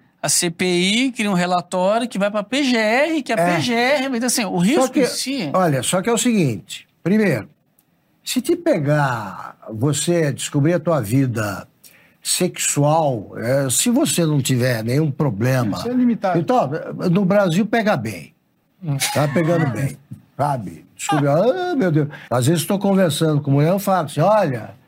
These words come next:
Speaker 2: para quem tá nos ouvindo, tá, eu quero dizer que eu tenho orgulho", e brincando, porque eu não acho que tem nada grampeado. Eles não têm o direito de sair à rua sozinho.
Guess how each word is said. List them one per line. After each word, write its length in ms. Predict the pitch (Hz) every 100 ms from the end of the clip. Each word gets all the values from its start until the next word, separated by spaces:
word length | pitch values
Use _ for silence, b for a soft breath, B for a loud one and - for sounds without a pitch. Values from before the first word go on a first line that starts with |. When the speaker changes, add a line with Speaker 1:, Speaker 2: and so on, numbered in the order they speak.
| b b _ 123 117
Speaker 2:
para 200 | 170 165
quem 200 | 196 185
tá 180 | 190
nos 200 | 190 190
ouvindo, 800 | 175 175 117 123 185 185 127 101
tá, 140 | - 147
eu 100 | 170
quero 180 | 190 190
dizer 240 | 165 190
que 60 | 202
eu 80 |
tenho 240 | 185 190 196
orgulho", 600 | 165 98 143 170 185 139
e 40 |
brincando, 720 | 143 254 311 202 147 175 214
porque 180 | 180 139
eu 160 | 127 107
não 140 | 120
acho 240 | 135 143 -
que 60 |
tem 200 | - 147 139
nada 260 | 135 147
grampeado. 680 | 127 147 147 147 123 104 98 - B B B B B B _ -
Eles 220 | 98 95
não 120 | 120
têm 160 | 107 135
o 40 |
direito 400 | 143 143 143 165
de 100 | 165
sair 240 | - 240 247
à 80 |
rua 500 | 247 139 139 156 254 - _ _ _ _ _
sozinho. 720 | - - 185 160 160 123 95